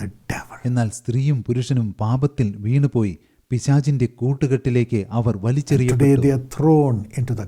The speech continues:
Speaker 1: company of the people who commit sin and follow the devil.
Speaker 2: ഇന്ന് പാപം ചെയ്യുന്നവരുടെ, പിശാചിനെ അനുഗമിക്കുന്നവരുടെ കൂട്ടുകെട്ടിലേക്ക് അവർ വലിച്ചെറിയപ്പെട്ടിരിക്കുന്നു.
Speaker 1: They may be adored by these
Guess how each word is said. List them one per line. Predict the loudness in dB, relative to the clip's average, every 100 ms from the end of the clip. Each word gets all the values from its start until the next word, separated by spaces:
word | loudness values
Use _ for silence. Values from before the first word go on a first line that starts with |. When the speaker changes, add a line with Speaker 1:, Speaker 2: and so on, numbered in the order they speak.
| -4
Speaker 1:
company | -2 -2 -2 -4
of | -6 -10 _ -20 -12
the | -6
people | -2 0 0 -2
who | -2 -6
commit | -8 -8 -8 -6 -6
sin | -2 -2 -2 -4 -10 -12 -8
and | -8
follow | -6 -6 -6
the | -8
devil. | -14 -12 -12 -12 -18 -10 -4
Speaker 2:
ഇന്ന് | -2
പാപം | -2 -2 -2 0 0 -2
ചെയ്യുന്നവരുടെ, | -2 -2 0 2 2 0 -2 -4
പിശാചിനെ | -6 0 0 2 0 0 -2
അനുഗമിക്കുന്നവരുടെ | -2 0 2 0 0 2 2 2 0
കൂട്ടുകെട്ടിലേക്ക് | 0 -2 -2 -2 0 0 0 0 -4 -2
അവർ | 0 0 0
വലിച്ചെറിയപ്പെട്ടിരിക്കുന്നു. | 0 0 0 2 2 2 0 0 0 0 0
Speaker 1:
They | 2 2
may | 4
be | 4
adored | 4 6 8 6 4 2 2 2
by | 4 4
these | 4 0